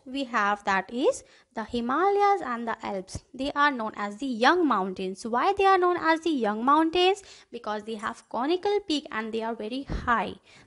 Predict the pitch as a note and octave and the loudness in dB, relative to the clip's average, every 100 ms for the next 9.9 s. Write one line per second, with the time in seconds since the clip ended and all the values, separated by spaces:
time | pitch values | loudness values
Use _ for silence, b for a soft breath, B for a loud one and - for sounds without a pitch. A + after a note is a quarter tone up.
0 | _ A#3 C4 A4 A#4 D4 A#3+ A3 A#3+ A#3 | _ -4 2 2 2 2 2 2 0 0
1 | A#3 A#3 C4 F4+ F4 F4 - G#3+ A3 G#3 | -2 -6 -4 -2 0 0 -2 -4 -6 -6
2 | G#3 C4+ C#4+ - G#3+ G#3 G3+ A#3 D#4 C4 | -2 -2 -2 -2 -4 -4 2 2 2 0
3 | G3+ F3+ F#3 F3+ F3+ - - - _ _ | -2 -2 -6 -10 -10 -12 -12 -12 _ _
4 | _ _ _ _ _ _ _ _ _ _ | _ _ _ _ _ _ _ _ _ _
5 | _ _ _ _ _ _ _ _ _ _ | _ _ _ _ _ _ _ _ _ _
6 | _ _ _ _ _ _ _ - _ - | _ _ _ _ _ _ _ -20 _ -6
7 | C#4+ F#4+ C5 C#5 B4+ F4 C4+ B3 C4+ - | -2 0 4 4 4 4 4 4 -2 -14
8 | _ - D#4 G4+ A#4 C5 G4+ D#4 D4+ C4+ | _ -6 0 0 2 2 2 0 2 0
9 | C4+ B3 G#3+ G3+ G3 G3+ F#3+ A3 | 0 -2 -2 -2 -6 -6 -6 -4